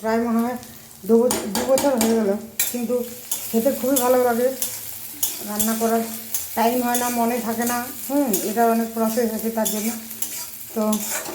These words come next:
আজকে তোমাদের সাথে ইভিনিংয়ে রান্নাটা শেয়ার করছি নাইটের।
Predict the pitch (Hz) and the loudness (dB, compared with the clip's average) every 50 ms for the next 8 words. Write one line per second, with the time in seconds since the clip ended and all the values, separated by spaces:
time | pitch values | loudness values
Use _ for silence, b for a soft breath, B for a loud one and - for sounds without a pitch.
0 | - - - 226 220 220 247 233 233 233 240 220 196 226 226 247 226 214 220 233 | -10 -6 -4 -2 0 0 0 0 0 0 -2 0 0 2 2 2 2 4 2 2
1 | 240 240 233 233 220 202 214 220 220 226 226 226 226 - B B B B B B | 2 0 0 0 0 0 2 2 2 2 2 0 -4 -10 B B B B B B
2 | - - - 226 220 220 220 226 - 226 208 208 202 196 202 226 233 | -16 -8 -4 -2 -2 0 -2 -2 -2 -2 -4 -4 -4 -4 -2 -2 -2